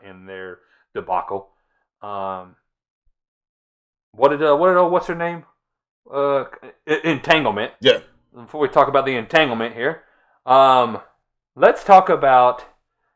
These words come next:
Speaker 1: the Bengals and their issues. So first off,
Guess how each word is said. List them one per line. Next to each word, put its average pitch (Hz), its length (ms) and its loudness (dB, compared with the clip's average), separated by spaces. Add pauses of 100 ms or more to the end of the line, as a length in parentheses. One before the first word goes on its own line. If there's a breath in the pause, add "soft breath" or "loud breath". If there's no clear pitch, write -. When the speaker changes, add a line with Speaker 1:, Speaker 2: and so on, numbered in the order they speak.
(140)
Speaker 1:
the 110 840 -14 (460)
Bengals 113 580 -4 (1300)
and 110 240 -12
their 110 160 -2
issues. 95 440 -12
So 104 200 -14
first 185 300 -2
off, 113 260 2